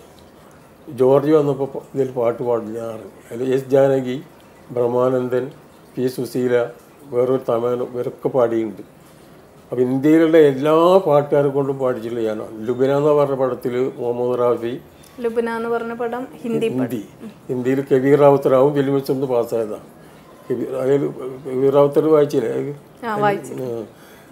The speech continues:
Speaker 1: അയാൾ ഫിലിം വെച്ചൊന്ന് പാസ്സായി. അപ്പോൾ ജോർജ് പരിചയപ്പെടുത്തി. അപ്പോൾ ജോർജ് പറഞ്ഞ്, "ഞാൻ ഹിന്ദി പടം ചെയ്യില്ല, അതാത് ഭാഷ അറിയണോട് ചെയ്താൽ മതി." അപ്പോൾ ഇയാൾ ഉറുദു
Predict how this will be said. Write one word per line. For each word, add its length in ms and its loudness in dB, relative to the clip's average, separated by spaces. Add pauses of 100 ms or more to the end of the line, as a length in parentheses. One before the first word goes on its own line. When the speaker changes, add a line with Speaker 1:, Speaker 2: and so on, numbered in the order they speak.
(140)
Speaker 1:
അയാൾ 300 4
ഫിലിം 260 2
വെച്ചൊന്ന് 280 -2
പാസ്സായി. 280 2
അപ്പോൾ 100 -2
ജോർജ് 400 6
പരിചയപ്പെടുത്തി. 540 2
അപ്പോൾ 180 -6
ജോർജ് 440 4
പറഞ്ഞ്, 260 2
"ഞാൻ 160 0
ഹിന്ദി 220 -4
പടം 280 -2
ചെയ്യില്ല, 360 -10 (480)
അതാത് 420 4
ഭാഷ 380 0
അറിയണോട് 480 0 (560)
ചെയ്താൽ 200 -6
മതി." 160 -10
അപ്പോൾ 140 -6
ഇയാൾ 240 4
ഉറുദു 440 0